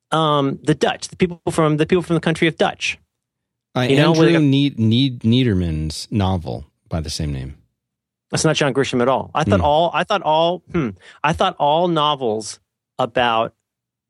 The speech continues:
Speaker 1: law were either John Grisham or Clarence Darrow.
Speaker 2: <laughs> Yeah, I thought so,
Speaker 1: I should,
Speaker 2: too.
Speaker 1: you know, I'm gonna have to check this out.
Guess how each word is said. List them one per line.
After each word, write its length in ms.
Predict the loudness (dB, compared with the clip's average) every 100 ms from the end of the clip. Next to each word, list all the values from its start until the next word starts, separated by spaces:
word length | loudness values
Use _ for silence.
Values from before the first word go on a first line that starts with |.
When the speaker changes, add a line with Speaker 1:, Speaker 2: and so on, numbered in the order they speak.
| _ _ -6
Speaker 1:
law 600 | 0 2 2 2 0 -2
were 260 | -4 -2 -2
either 280 | 0 -2 0
John 260 | 0 -2
Grisham 440 | 0 0 0 0 2
or 260 | 2 2 -2 -6
Clarence 340 | -2 0 0 0
Darrow. 420 | 2 2 0 -6 _
Speaker 2:
<laughs> 40 | -8
Yeah, 60 | -6
I 100 | -8
thought 300 | -6 -6 -6
so, 120 | -4
Speaker 1:
I 100 | -2
should, 220 | -2 -2 0
Speaker 2:
too. 80 |
Speaker 1:
you 80 | 0
know, 60 | 2
I'm 80 | 0
gonna 80 | -2
have 60 | -4
to 60 |
check 220 | -4 -2
this 220 | -2 -2 0
out. 260 | -2 -4